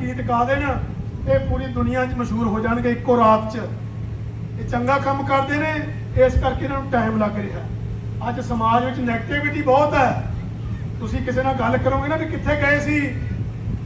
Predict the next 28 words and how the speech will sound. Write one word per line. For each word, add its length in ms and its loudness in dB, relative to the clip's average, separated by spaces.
ਕੋਈ 120 2
ਭੈਣ 300 2
ਸਾਡੀ 240 0
ਭਰਾ 300 4
ਗੱਲ 160 4
ਕਰੂ, 140 8
"ਕਿੱਥੇ 300 4
ਗਏ 220 2
ਸੀ?" 140 -4
ਕਹਿੰਦੇ, 160 -4
"ਉੱਥੇ 220 2
ਇੱਕ 120 0
ਨਵਾਂ 280 0
ਸਕੂਲ 480 -4
ਖੁੱਲ੍ਹਿਆ 280 2
ਹੈ।" 240 0
ਉਹ 60 -6
ਕਹਿੰਦੇ, 280 -2
"ਅਸੀਂ 140 -2
ਚੰਗੀਆਂ 340 -2
ਗੱਲਾਂ 240 0
ਦਾ 100 0
ਪ੍ਰਚਾਰ 520 6
ਕਰਨਾ 360 0
ਹੈ, 120 -4
ਅਸੀਂ 180 -4
ਬੱਚਿਆਂ 480 -2
ਨੂੰ 260 -2